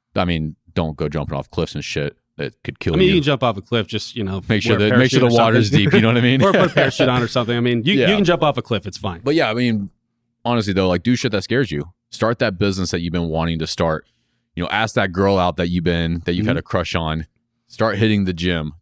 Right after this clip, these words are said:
Speaker 1: Do that competition.
Speaker 2: Yeah.
Speaker 1: You know what I mean? Like, all this shit that you're scared of doing is going to benefit you.
Speaker 2: Yeah. And if you just shut up and spend that time alone, that, that voice in your head, y-,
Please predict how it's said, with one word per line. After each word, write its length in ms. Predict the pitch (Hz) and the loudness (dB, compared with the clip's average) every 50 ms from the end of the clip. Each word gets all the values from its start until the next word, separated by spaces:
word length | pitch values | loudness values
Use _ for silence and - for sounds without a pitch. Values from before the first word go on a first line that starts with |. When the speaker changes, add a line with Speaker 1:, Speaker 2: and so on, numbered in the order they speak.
| _ - | _ -6
Speaker 1:
Do 120 | - 107 | -2 0
that 160 | 110 117 104 | 0 0 -2
competition. 840 | - - 117 104 92 101 95 - - 98 92 - - 80 76 73 82 - | -2 -2 -2 -2 -2 -2 -4 -2 -2 -2 -2 -2 -4 -6 -8 -8 -10 -6
Speaker 2:
Yeah. 220 | - 107 120 131 | -4 -2 -2 0
Speaker 1:
You 80 | 104 104 | 0 0
know 80 | 113 120 | 0 2
what 80 | 123 | 2
I 40 | 127 | 2
mean? 180 | 127 135 139 135 | 2 0 0 0
Like, 220 | 117 104 101 - - | 0 -2 -4 -4 -4
all 180 | 107 131 151 | -2 0 2
this 140 | 160 165 147 | 2 0 0
shit 180 | - - 143 120 | 0 0 -2 -2
that 80 | - 104 | -2 -2
you're 140 | 107 113 117 | -2 -2 -2
scared 280 | - - - 107 113 107 | -2 -2 -2 -2 0 -2
of 100 | 98 87 | -2 0
doing 240 | 101 101 117 120 113 | 0 0 2 0 0
is 140 | - 92 87 | -2 -2 -2
going 200 | 95 98 95 85 | -2 -2 0 -2
to 80 | 95 80 | -2 -2
benefit 420 | 76 92 101 104 - - 80 - | 0 0 0 0 -2 -4 -6 -6
you. 240 | - 73 71 71 - _ _ - | -4 -6 -6 -6 -8 _ _ -2
Speaker 2:
Yeah. 160 | 165 190 - - _ _ _ 143 | 0 0 -2 -4 _ _ _ 0
And 100 | 143 143 | 2 2
if 100 | 147 156 | 2 2
you 60 | 170 | 0
just 180 | 151 156 147 - | 0 0 0 0
shut 200 | - - 131 127 131 | 0 0 0 2 2
up 120 | 131 - | 0 0
and 100 | 123 113 | 0 -2
spend 200 | - - 123 120 113 | -2 -2 -2 -2 0
that 120 | 117 110 | -2 -2
time 200 | - 123 120 113 | -2 -2 -2 -2
alone, 480 | 110 101 104 120 131 123 117 110 104 101 | -2 -2 0 0 0 0 0 -2 -2 -2
that, 300 | 110 110 110 110 104 101 | -2 -2 -4 -4 -4 -4
that 200 | 117 113 104 90 | -4 -4 -4 -4
voice 320 | - 104 110 117 113 - 117 | -2 -2 0 0 -2 -2 -4
in 60 | 113 | -4
your 100 | 101 98 | -2 -2
head, 300 | 101 107 107 98 92 95 | -2 -4 -4 -4 -8 -12
y-, 120 | 101 95 | -16 -18